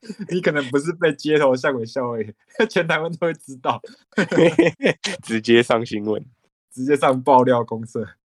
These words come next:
Speaker 2: 好啦，那换你的第一名。
Speaker 1: 我的第一名，它是一个生气的情绪。
Speaker 2: 哦，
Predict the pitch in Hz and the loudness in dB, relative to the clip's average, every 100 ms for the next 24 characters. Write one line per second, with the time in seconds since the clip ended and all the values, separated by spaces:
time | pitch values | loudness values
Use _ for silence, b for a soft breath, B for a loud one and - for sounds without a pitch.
0 | - 104 101 110 113 113 117 98 95 107 | 2 4 4 0 -2 0 -2 -4 -6 -4
1 | 107 104 98 92 _ _ _ 131 151 - | -4 -6 -8 -12 _ _ _ 4 4 4
2 | 240 233 165 131 131 - _ _ _ - | 4 6 4 2 0 -6 _ _ _ -4
3 | 180 190 180 156 139 127 131 117 110 101 | -2 0 -2 -4 -4 2 4 6 4 0
4 | 92 _ _ _ _ _ _ - 185 165 | -6 _ _ _ _ _ _ 0 2 2
5 | 165 - 139 110 101 98 98 - 98 - | 0 -2 -2 -2 -4 -6 -10 -6 -8 -10
6 | _ _ _ - 113 107 | _ _ _ -4 2 2